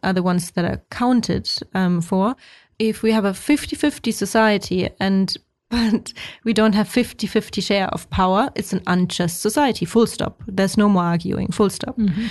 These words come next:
Speaker 1: So that is also why I don't understand any thirty percent quota. Like, we don't have a seventy male, thirty female world. Why do we come up with thirty percent quota? No, it's fifty fifty. So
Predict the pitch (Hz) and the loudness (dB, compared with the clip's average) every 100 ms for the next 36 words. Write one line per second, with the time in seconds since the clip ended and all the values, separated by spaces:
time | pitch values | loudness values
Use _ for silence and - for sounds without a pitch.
0 | - - - - 208 202 196 202 196 190 | -8 -16 -8 -2 0 2 2 0 -2 -6
1 | _ - 208 202 196 185 190 190 185 190 | _ -4 0 2 4 4 4 4 4 4
2 | 185 175 190 180 185 175 - 196 202 190 | 4 4 2 2 2 0 -4 -2 0 0
3 | 185 170 202 - 190 180 180 180 175 196 | -2 -2 -6 0 -2 0 0 0 0 0
4 | 185 202 226 190 170 - 185 185 180 190 | 2 4 4 4 2 0 2 2 2 2
5 | 185 180 180 180 175 - 185 180 175 - | 4 4 2 0 -2 -4 -2 0 -2 2
6 | 214 175 190 190 180 175 175 185 175 _ | 4 4 0 0 0 0 2 0 -2 _
7 | _ _ 208 185 175 190 175 - 190 185 | _ _ -2 0 2 2 2 0 0 -2
8 | 185 180 190 185 - 175 190 220 180 - | 0 -2 0 -2 -2 2 4 4 2 -2
9 | 190 - 185 214 - - - _ - - | -4 -2 -2 -2 -2 -12 -12 _ -18 -16
10 | - - - 208 208 196 | -16 -10 0 4 4 2